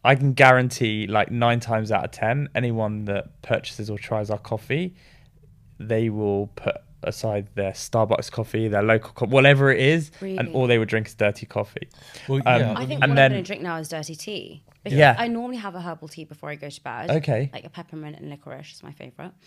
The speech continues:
Speaker 1: Yeah.
Speaker 2: And I put on a candle. This is, like, my new routine I've done to really calm myself down.
Speaker 1: Yeah.
Speaker 2: I have a herbal tea, I put on a candle, and then I write my to-do list for the next day.
Speaker 1: Amazing.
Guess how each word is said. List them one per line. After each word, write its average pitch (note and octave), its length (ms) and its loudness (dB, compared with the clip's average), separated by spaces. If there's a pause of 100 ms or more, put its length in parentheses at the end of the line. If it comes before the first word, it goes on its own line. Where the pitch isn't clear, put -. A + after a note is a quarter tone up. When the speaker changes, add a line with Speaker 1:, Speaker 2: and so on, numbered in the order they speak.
(200)
Speaker 1:
Yeah. A#2+ 200 -4 (100)
Speaker 2:
And E3+ 440 -8 (160)
I E3 60 -12
put - 140 -14
on F3+ 80 -12
a - 20 -14
candle. C#3+ 480 -12
This E3 140 -18
is, E3 100 -20
like, C#3+ 120 -16
my C#3+ 100 -14
new C#3+ 180 -14
routine C3 300 -18
I've C3 140 -18
done - 200 -18
to D3 120 -20
really C#3 160 -20
calm B2 220 -18
myself - 400 -18
down. D#3 360 -12
Speaker 1:
Yeah. A2 260 -2 (240)
Speaker 2:
I E3 120 -12 (100)
have G3+ 160 -12
a G#3 40 -12
herbal F3 240 -12
tea, C#3 220 -14
I G2+ 80 -12
put E3 180 -18
on D#3 120 -14
a D3 40 -18
candle, C#3+ 460 -16
and C#3+ 140 -14
then C3+ 100 -14
I C#3 100 -16
write C3+ 440 -16
my C3+ 140 -16
to-do B2 240 -16
list - 180 -20
for C3+ 80 -20
the C3 40 -16
next B2+ 220 -20
day. C3 200 -12
Speaker 1:
Amazing. B2 420 -6